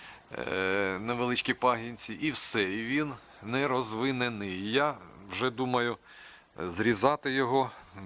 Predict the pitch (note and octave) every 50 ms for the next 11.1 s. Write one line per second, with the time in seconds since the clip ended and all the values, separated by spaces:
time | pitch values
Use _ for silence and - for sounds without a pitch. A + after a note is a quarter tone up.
0 | F2+ - - A2 F#2+ G2+ G#2+ B2+ C#3+ C#3+ - C3 A#2+ G#2 F#2 G#2 A#2 A#2 A2+ G#2+
1 | - - - - - - - - - - - - - - - - - - G#2+ G#2+
2 | G#2+ - - C3 C3+ B2 A#2+ A#2 - - A2+ A2+ A2 A2 A2+ A2+ A2+ F#2+ G2 F#2
3 | - - - - - D3 D3 C3+ - - - C#3 C#3 C3 B2+ A#2 A2 A2 G2+ -
4 | - G2 - C3 A#2 - - B2 B2 - - - - - - - - - - -
5 | - - F#2 F#2 F#2 F2 - G#2+ F#2+ F#2 G2+ G2 F#2 - - G#2 - - C3 C3
6 | A#2+ A2+ A2 G#2 - - - A#2+ B2 A2+ G#2+ A2 G#2 A2+ A#2 A#2 A#2 A2+ G2 G2+
7 | F#2+ - G#2 G2+ G#2+ B2+ C3+ B2+ A#2+ B2 B2 - - G2+ G#2 G2+ - - B2 A#2+
8 | A2 A2 G2+ - - - - - - - - - - F2+ F#2 F2+ F#2+ - G#2+ F#2+
9 | - - - A#2 A2 F#2+ - C#3+ C#3+ C#3 - - A2 F#2 E2+ A2+ A2+ - G#2+ -
10 | - G2 F2+ - - - A2+ A#2 A#2 G#2 G2+ A2+ G2 G2+ G#2+ B2+ B2 G#2 F#2+ F2
11 | D#2+ D#2